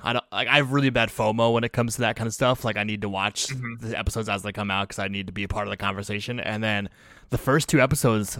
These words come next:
Speaker 1: fucking got me, and the third one was even better. Like, I was like, "Holy
Speaker 2: Mm-hmm.
Speaker 1: shit, like,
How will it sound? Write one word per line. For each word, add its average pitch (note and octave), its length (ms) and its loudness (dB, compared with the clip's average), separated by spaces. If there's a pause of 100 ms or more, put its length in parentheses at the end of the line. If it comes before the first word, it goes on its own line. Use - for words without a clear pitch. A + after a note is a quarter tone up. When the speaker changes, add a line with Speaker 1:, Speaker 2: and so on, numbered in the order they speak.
(240)
Speaker 1:
fucking A2+ 440 0
got G2 300 6
me, - 320 -12
and G#2 120 -2
the G#2 60 -2
third B2 280 2
one G#2+ 180 0
was G2+ 220 -2
even G#2 260 -4
better. F#2+ 400 -6
Like, G#2+ 200 -2
I G#2+ 100 2
was A2 120 2
like, A2 140 -2
"Holy D3 260 2
Speaker 2:
Mm-hmm. C#3 60 2
Speaker 1:
shit, A#2 300 2
like, G2+ 180 -6